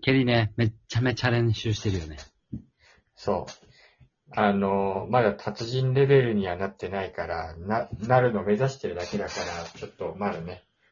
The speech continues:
Speaker 2: こう、つつま-、つつましくこう、蹴りの練習はしてるからあれなんだけど。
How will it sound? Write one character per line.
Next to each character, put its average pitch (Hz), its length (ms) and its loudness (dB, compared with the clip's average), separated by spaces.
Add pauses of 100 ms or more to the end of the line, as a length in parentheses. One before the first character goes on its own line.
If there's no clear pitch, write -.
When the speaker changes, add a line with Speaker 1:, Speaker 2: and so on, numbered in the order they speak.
Speaker 2:
こ 95 80 -6
う、 92 80 -8
つ - 100 -14
つ - 160 -10
ま-、 113 240 -6
つ - 120 -18
つ 131 100 -2
ま 123 120 2
し - 160 -6
く - 160 -12
こ 85 460 -6
う、 101 140 -10
蹴 101 160 -10
り 95 80 -8
の 90 80 -10
練 90 120 -10
習 - 140 -16
は 90 100 -8
し - 120 -18
て 98 100 -8
る 92 100 -8
か - 140 -16
ら 85 80 -14
あ 85 40 -6
れ 85 100 -4
な 80 100 -8
ん 82 80 -12
だ - 60 -20
け - 120 -18
ど。 - 80 -16